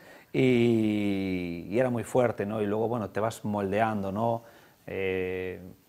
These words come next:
entrenadores, compañeros, vas viéndolos, eh, pf, cómo golpean. Yo la zurda ni la usaba, yo jugaba en la banda y era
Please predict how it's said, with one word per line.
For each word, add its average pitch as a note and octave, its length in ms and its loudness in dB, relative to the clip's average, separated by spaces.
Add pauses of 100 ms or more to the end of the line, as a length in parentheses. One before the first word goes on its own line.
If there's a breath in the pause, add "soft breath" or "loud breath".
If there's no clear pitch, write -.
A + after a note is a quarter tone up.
(140)
entrenadores, F#2 680 -4
compañeros, F#2+ 580 -2
vas F2+ 180 0
viéndolos, F#2+ 680 0
eh, G2 340 -2
pf, - 260 -20
cómo F#2+ 220 -6
golpean. F#2 440 0
Yo F#2 100 2
la F2+ 100 0
zurda F2+ 300 -2
ni F2 100 -8
la E2 120 -8
usaba, F#2+ 360 0
yo F#2 100 -4
jugaba F2 220 -2
en F2+ 60 -6
la D#2+ 80 -2
banda F2 360 0
y F#2 120 -4
era E2+ 240 -2